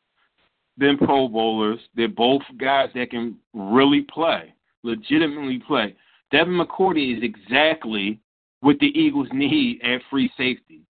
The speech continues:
He used to be a cornerback. He transitioned to safety. He got man-to-man cover skills, and he's a legit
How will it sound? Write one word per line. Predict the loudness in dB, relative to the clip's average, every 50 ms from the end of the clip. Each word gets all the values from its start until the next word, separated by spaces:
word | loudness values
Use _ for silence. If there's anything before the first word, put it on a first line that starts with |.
| _ _ _ _ _ _ _ _
He | 0 0
used | 0 2 2 -2 -2 0 0
to | 0
be | 2 2 0
a | 0
cornerback. | -2 -2 -2 0 0 0 0 0 0 0 0 0 0 -2 _ _ _ _ _ -6
He | -6 -4 -4 -2 0
transitioned | 4 4 4 4 2 2 -2 -2 -2 -4 -6 -6 -6
to | -6 -4
safety. | 0 0 0 0 0 -4 -6 -6 -6 -6 -8 _ _ _ _ _
He | -4 -2 -2
got | 0 4 4 4 4 2 -2
man-to-man | -6 -4 -2 -2 -2 -2 0 2 2 2 2 0
cover | 0 0 2 2 0 -4 -6
skills, | -4 -2 -2 0 0 -2 -6 -8 _ _ _ _ -8
and | -2 2
he's | 2 2 2 2
a | 0
legit | 0 0 -2 -4 -8 -8 -2 -2 -2 -2